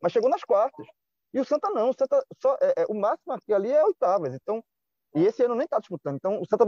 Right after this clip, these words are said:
também tem essa marca negativa na Copa do Brasil. E o Náutico, é, tem eliminações também na primeira fase. Eu, eu lembro uma pro Guarani de Juazeiro, a, o da, o, o técnico era Dado Cavalcante,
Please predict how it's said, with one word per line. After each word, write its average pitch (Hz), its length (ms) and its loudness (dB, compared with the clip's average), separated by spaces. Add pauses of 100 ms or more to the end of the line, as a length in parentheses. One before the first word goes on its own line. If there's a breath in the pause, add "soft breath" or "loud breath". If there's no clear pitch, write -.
(160)
também 233 280 2
tem 247 140 4
essa 233 160 2
marca 220 240 4
negativa 214 560 2 (420)
na 170 120 0
Copa 208 200 0
do 208 80 -4
Brasil. 151 360 -2 (260)
E 262 100 -2
o 285 60 0
Náutico, 254 400 0 (440)
é, 165 360 4
tem 208 160 0
eliminações 214 360 -6
também 175 180 -4
na 175 80 2
primeira 180 240 0
fase. 208 360 0
Eu, 147 200 2
eu 156 100 2
lembro 160 240 0
uma 160 140 -2
pro 165 140 -6
Guarani 175 340 0
de 196 100 -8
Juazeiro, 160 580 -2
a, 143 180 0
o 151 80 -10
da, 151 200 -2
o, 151 120 -6 (320)
o 147 180 -12
técnico 165 300 -2
era 170 140 6
Dado 160 220 4
Cavalcante, 208 560 2